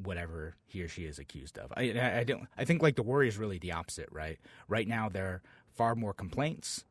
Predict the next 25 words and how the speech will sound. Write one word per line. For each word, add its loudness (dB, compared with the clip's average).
than -4
there -2
are -2
actions. -2
Uh, -2
the, -4
that -2
was -4
the, -10
the -6
case 0
with -6
the -8
Civilian -2
Review -2
Board. -4
Um, -2
and, -2
and -6
right 0
now, 2
the, -2
the -6
process -2
is, -6